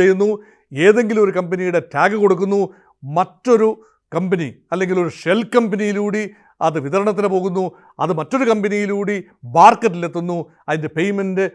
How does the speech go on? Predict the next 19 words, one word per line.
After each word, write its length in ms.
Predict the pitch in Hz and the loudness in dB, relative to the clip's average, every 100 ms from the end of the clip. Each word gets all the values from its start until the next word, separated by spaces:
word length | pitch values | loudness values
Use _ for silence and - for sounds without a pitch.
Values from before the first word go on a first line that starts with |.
| _ 143 | _ -10
മറ്റൊരു 280 | 160 165 220 180 | -8 -4 -2 -2
കമ്പനിയുടെ 360 | 170 165 165 147 | -4 -4 -6 -4
അക്കൗണ്ടിൽ 280 | 156 151 151 | -6 -6 -6
നിന്ന് 160 | 139 | -8
നടക്കുന്നു. 360 | 131 139 156 120 - _ _ _ | -8 -8 -8 -10 -16 _ _ _
എന്തൊരു 320 | 113 127 175 156 | -20 -14 -12 -10
വൈവിധ്യമാർന്ന 720 | 135 160 147 190 180 180 190 208 _ _ _ _ _ | -10 -12 -10 -10 -10 -10 -10 -10 _ _ _ _ _
സപ്ലൈ 240 | 110 147 170 | -12 -6 -4
ചെയിനാണ്. 380 | 202 190 190 208 247 _ _ _ | -2 -2 -4 -10 -14 _ _ _
അപ്പോൾ 140 | - 220 - | -8 -8 -6
പ്രൊഡക്ഷൻ 600 | 139 147 233 - - 339 294 269 _ _ _ _ - 117 131 | -4 2 2 0 -2 0 0 -2 _ _ _ _ -20 -10 -4
നെറ്റ്വർക്കിലോ 580 | 190 247 202 139 143 165 113 _ _ _ - | 0 4 4 2 2 2 0 _ _ _ -6
അല്ലെങ്കിൽ 300 | 160 156 214 220 _ - | -4 -2 -2 -6 _ -4
പ്രൊഡക്ഷൻ 520 | 170 220 220 - 226 208 - _ - 123 147 | 0 0 -2 -6 -6 -6 -14 _ -14 -4 0
ലൈനിലോ 440 | 214 233 190 131 95 _ _ _ _ - 151 | 2 2 0 -4 -10 _ _ _ _ -10 2
അല്ല 140 | 202 269 202 | 8 8 8
എങ്കിൽ 260 | 170 202 226 _ _ _ _ - | 2 -2 -4 _ _ _ _ -6
ഇതിൻ്റെ 280 | 190 196 151 190 - _ _ _ _ _ - 160 | -2 0 0 -2 -6 _ _ _ _ _ -12 -2
നെറ്റ്വർക്കിലോ, 560 | 262 254 240 165 127 | -2 2 2 0 -4